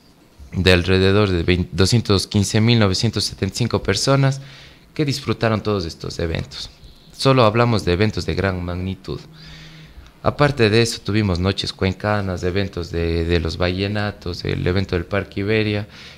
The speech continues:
el evento que se dio aquí en la Remigio Crespo, organizado por la prefectura,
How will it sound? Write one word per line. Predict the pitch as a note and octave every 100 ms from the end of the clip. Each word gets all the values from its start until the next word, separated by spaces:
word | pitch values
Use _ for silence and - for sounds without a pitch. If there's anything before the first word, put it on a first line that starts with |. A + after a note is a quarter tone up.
| -
el | - F2+
evento | F#2+ G2 G#2 F#2+
que | -
se | -
dio | G2
aquí | G2 G#2+
en |
la | F#2+
Remigio | F#2 F#2+ F#2+ F#2 -
Crespo, | G#2+ G#2 -
organizado | F2+ F2+ F2+ - G2
por | - -
la | -
prefectura, | - F#2 A2 - C3 A#2